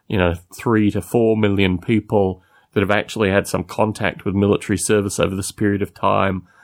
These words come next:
There's a morality associated with September eleventh, which means that you can't be critical of the U S's policies in public and in general circumstances because you've not suffered, you've not had family members that have either died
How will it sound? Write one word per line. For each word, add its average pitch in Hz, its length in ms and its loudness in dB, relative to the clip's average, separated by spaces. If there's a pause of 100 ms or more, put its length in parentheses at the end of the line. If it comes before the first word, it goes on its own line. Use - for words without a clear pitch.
(220)
There's 151 140 0
a 165 40 2
morality 165 720 2
associated 113 600 0
with 104 140 -2
September 104 420 -2
eleventh, 101 460 0
which - 160 -4
means 127 240 0
that - 80 -6
you - 80 -6
can't - 340 -2
be - 80 -2
critical 127 720 0 (320)
of 104 140 -2
the 120 100 2
U 113 160 4
S's 110 240 -4
policies 117 1040 0 (420)
in 120 220 2
public - 580 -4 (300)
and 101 180 2
in 104 140 0
general 110 320 2
circumstances 95 1000 -2
because 95 640 -2 (360)
you've 104 240 0
not - 220 0
suffered, 92 640 0
you've 98 180 -2
not 92 200 0
had 98 200 -4
family 98 380 0
members 95 520 2
that 90 120 -6
have 90 120 -4
either 90 240 -2
died 92 680 2